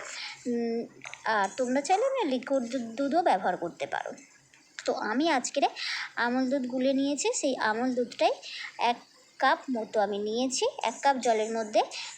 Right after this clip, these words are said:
দু চামচ আমি আমল দুধ গুলে নিয়েছি। সেই দুধটা দেখো এখন আমি দিয়ে দেব এই পটলের মধ্যে, দিয়ে তিন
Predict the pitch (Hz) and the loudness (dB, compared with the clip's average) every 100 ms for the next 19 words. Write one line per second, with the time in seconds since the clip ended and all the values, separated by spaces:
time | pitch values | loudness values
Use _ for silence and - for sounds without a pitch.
0 | 262 302 339 262 220 254 - - - 214 | -2 0 2 2 2 0 -2 -6 -2 0
1 | 247 392 - - 220 208 220 247 349 233 | 0 -2 -4 -4 -2 -2 -2 -2 -2 -2
2 | 220 180 - 120 - - 247 - - - | -2 -2 -2 -4 -6 -8 -8 -12 -12 0
3 | 294 254 226 - 262 262 247 440 571 226 | 0 2 -2 -2 -2 0 0 0 0 0
4 | 226 240 208 202 349 - - 269 240 208 | -2 -2 -2 -2 -2 -6 -8 -2 2 2
5 | 196 208 294 - - - - - 220 220 | 2 0 0 0 -8 -14 -12 -2 -2 0
6 | 170 - 170 - 156 - - 175 - - | -2 -2 -4 -4 -4 -6 -6 -6 -8 -20
7 | - - _ _ _ _ _ _ _ _ | -20 -20 _ _ _ _ _ _ _ _
8 | - 262 247 285 539 - - - - 392 | -16 -6 0 2 2 -2 -8 -10 -2 2